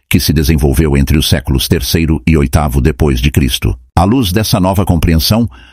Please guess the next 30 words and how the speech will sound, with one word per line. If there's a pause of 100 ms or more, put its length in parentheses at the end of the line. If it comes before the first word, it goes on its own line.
as
tradições
literárias
de
Qumran (140)
e
Masada (220)
são
agora
vistas
como
representativas
da
vida
intelectual (220)
e
religiosa
mais
ampla
do
judaísmo
do
Segundo
Templo, (340)
em
vez
de
um
patrimônio
único